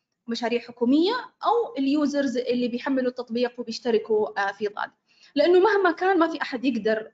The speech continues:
في الوقت الحالي، خصوصًا في الفترة ال-، ال-، ال-، بداية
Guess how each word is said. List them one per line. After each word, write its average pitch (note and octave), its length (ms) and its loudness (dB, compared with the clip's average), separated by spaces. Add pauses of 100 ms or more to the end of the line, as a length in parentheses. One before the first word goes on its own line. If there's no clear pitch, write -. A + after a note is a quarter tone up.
في - 60 -18
الوقت C4+ 320 -2
الحالي، G#3+ 400 -4
خصوصًا D4+ 360 -6
في C4+ 80 -12
الفترة C#4+ 500 0 (540)
ال-، A#3 240 4
ال-، A3+ 220 2
ال-، G#3 540 -4
بداية C4 440 2